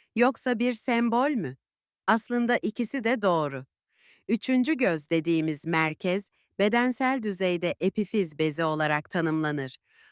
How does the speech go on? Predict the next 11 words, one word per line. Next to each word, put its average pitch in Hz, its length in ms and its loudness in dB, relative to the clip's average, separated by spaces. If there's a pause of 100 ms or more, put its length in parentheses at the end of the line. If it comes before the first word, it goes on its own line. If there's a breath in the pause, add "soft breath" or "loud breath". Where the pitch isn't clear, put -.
(120 soft breath)
Alnının 180 540 2
ortasında, 147 760 -2 (260 soft breath)
kaşların 202 680 -2
biraz 214 320 0
üstünde 202 420 -4
yer 208 220 0
alan 196 420 0
bu 220 180 0
enerji 190 540 0
noktası, 175 680 -4 (320 soft breath)
sezgi, 156 640 -2